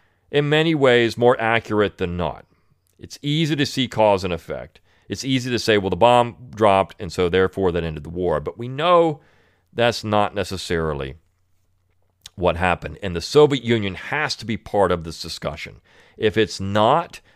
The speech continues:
you're missing the bigger picture of what's going on. The Cold War had already started. It had already started before this. And of course, the, the story is that Truman meets with Stalin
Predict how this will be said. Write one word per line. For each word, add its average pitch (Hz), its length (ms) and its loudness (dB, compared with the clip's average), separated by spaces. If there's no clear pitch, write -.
you're 101 120 0
missing 113 440 0
the 98 60 0
bigger 101 300 0
picture 107 400 -6
of 85 80 -6
what's 95 180 0
going 90 220 -4
on. 78 180 -4
The 80 60 -10
Cold 180 380 6
War 135 220 6
had 110 40 8
already 95 180 6
started. 92 540 -2
It 147 100 0
had 143 100 -2
already 107 220 6
started 95 360 0
before 95 380 -4
this. 60 400 -12
And 123 120 2
of 117 80 -2
course, 123 440 4
the, 110 180 -2
the 110 160 -6
story 127 460 2
is 107 220 2
that 98 200 0
Truman 120 480 2
meets 107 300 -2
with 98 140 0
Stalin 98 640 2